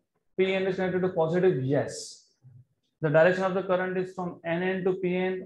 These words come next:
the P end is connected to, no। Option number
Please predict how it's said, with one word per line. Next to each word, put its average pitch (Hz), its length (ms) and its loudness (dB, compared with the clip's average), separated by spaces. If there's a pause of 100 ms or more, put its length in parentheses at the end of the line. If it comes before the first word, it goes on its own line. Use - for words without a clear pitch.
(340)
the 156 120 -4
P 180 260 2
end 175 180 0
is 180 120 0
connected 165 380 -4
to, 160 320 -2
no। 120 220 -4 (220)
Option 160 320 -4
number 160 380 0